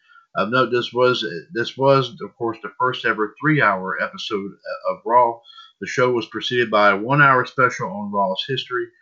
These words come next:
called Raw Co-, Comes Home. Also of note, Stone Cold Steve Austin stunned the entire McMahon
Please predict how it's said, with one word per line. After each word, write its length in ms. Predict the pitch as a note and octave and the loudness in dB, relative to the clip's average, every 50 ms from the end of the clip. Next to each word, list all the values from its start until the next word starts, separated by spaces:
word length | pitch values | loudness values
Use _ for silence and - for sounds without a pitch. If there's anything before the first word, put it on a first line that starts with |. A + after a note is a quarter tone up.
| - - _ _ _ | -20 -20 _ _ _
called 380 | - A2+ A2 A2 G#2+ F#2 F2 G2+ | 2 4 4 4 2 0 -2 0
Raw 320 | G#2+ G#2 G#2 G#2+ G#2+ G#2 - - | 2 2 4 2 2 -2 -4 -4
Co-, 240 | A2 G2+ G2 - - _ - | -2 -2 -2 -2 -6 _ -10
Comes 320 | - G#2+ G#2 G2 F#2+ - - | -6 -4 -4 -4 -6 -6 -6
Home. 380 | C3 B2+ A#2+ F#2 D2+ D#2+ E2 _ _ _ _ _ _ _ - - - - - _ _ - | -6 -4 -4 -6 -8 -10 -16 _ _ _ _ _ _ _ -20 -20 -20 -20 -20 _ _ 2
Also 360 | - C#3 D3+ C#3+ - D#3+ C#3+ | 4 4 4 6 4 4 4
of 80 | C#3 C3+ | 4 4
note, 300 | C3+ C3 C3 - - - | 2 2 2 2 0 -4
Stone 300 | - - C3+ C3+ B2+ - | -4 -2 -2 -2 -2 -2
Cold 200 | C3+ B2+ B2 B2 | -2 -2 -2 -4
Steve 240 | - - B2 A#2 | -4 -6 -4 0
Austin 420 | A#2+ A#2 A#2+ A#2 - - A#2 A2 G2 | 0 0 0 0 -4 -10 -12 -8 -6
stunned 440 | - - - B2+ B2 B2+ B2+ B2 A2 | -8 -6 -2 0 0 0 -2 -4 -6
the 140 | A2 G#2+ | -6 -6
entire 580 | G#2 G2 - - - A#2+ B2 B2 B2 B2 A#2+ A#2 | -6 -6 -8 -2 0 4 4 6 4 4 2 -2
McMahon 560 | A2+ G2 F#2 F2+ G2+ G#2+ A2+ A2 G#2+ G#2 G2+ | -8 -10 -10 -8 -4 -2 0 0 -2 -4 -8